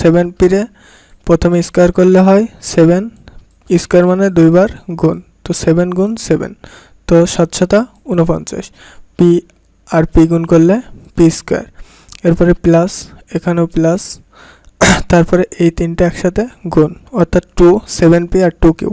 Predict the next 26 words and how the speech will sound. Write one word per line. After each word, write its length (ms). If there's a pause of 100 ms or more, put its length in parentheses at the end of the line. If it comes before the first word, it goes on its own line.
(220)
এই 100
তিনটা 280
একসাথে 340
গুণ। 140 (600)
তো 80 (340)
সিম্পল 360
সংখ্যাগুলো 400
আগে 160
গুণ 120 (100)
করি, 180 (480)
দুই, 220 (540)
সাত 420 (460)
আর 80 (140)
দুই, 160 (200)
তাহলে 240
সাত 180
দুগুণ 180 (120)
চোদ্দ, 240 (3750)
আর 180
চোদ্দ 200 (100)
দুগুণ 220 (460)
আঠাশ, 260 (640)
তো 40 (140)
আঠাশ, 280 (400)
এরপরে 280 (160)
পি 120